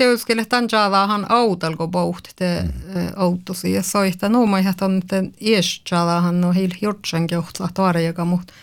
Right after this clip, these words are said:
Speaker 1: tää hike ne kahti tuu, että on kalk haalikin hollasi förstudien, just on täht jadahan tän on saht te mannat jolka forprojekti.
Speaker 2: Mm.
Speaker 1: Te he jolka mannat te investeringsprojekti, just hos lää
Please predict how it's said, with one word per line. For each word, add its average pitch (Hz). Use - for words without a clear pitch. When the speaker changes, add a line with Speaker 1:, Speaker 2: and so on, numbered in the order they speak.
Speaker 1:
tää 185
hike 214
ne 185
kahti 180
tuu, 185
että 170
on 175
kalk 202
haalikin 170
hollasi 165
förstudien, 175
just 175
on 190
täht 247
jadahan 202
tän 190
on 180
saht 202
te 196
mannat 180
jolka 170
forprojekti. 175
Speaker 2:
Mm. 78
Speaker 1:
Te 294
he 262
jolka 226
mannat 190
te 185
investeringsprojekti, 175
just 180
hos 185
lää 190